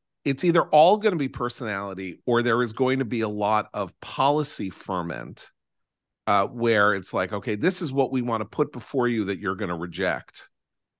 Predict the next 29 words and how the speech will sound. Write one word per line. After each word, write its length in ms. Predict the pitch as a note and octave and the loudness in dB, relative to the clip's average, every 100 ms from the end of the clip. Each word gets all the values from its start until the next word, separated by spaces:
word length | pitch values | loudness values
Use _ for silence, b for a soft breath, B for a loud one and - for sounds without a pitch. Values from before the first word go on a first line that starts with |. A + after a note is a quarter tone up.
| _ _ _ | _ _ _
so 160 | - C3 | -4 -2
that 100 | A#2 | 0
we 160 | C3 | 0
can 200 | C#3 C#3 | 0 0
then 200 | A#2+ A2+ | 0 -2
go 200 | A2+ A2 | 0 0
to 60 | A2 | 0
the 100 | G2+ | -4
pu-, 240 | - - | -4 -6
public 420 | - A#2+ G#2+ G#2 - | -2 -2 0 -2 -4
and 160 | F#2+ | -8
say, 400 | - G2+ F2+ F2 - | -4 -2 0 -4 -4
"We 140 | B2 | -4
wanted 420 | A#2+ C#3+ F3 E3+ | 2 4 4 2
to 80 | - | -2
do 260 | A2+ B2+ B2 | -2 0 0
these 240 | A2 G#2+ | -4 -8
good 320 | G#2+ A#2+ G#2 | -4 -4 -4
things 380 | - C3 C3 B2 | -4 -2 -2 -4
for 160 | - G#2 | -8 -8
you, 440 | F2 D#2 C2+ - b b b _ _ | -6 -6 -8 -12 b b b _ _
but 180 | G#2+ G#2 | -2 -2
these 240 | G#2 G#2 | -6 -8
Democrats 800 | F2+ B2 D3 C#3+ B2 G2+ G2+ - | 0 2 2 0 2 2 2 -4
with 180 | F#2+ F2 | -8 -6
their 160 | G#2+ E2+ | -4 -4
progressive 640 | - G#2 F#2+ A2+ - G#2+ | -6 -4 0 0 0 -4
woke 460 | F2 G2 G#2 F#2+ - | -4 -2 -2 -4 -12
psychosis 840 | - - F#2 F#2 D3 C3+ A2 G#2 | -10 -4 -2 2 0 2 -2 -4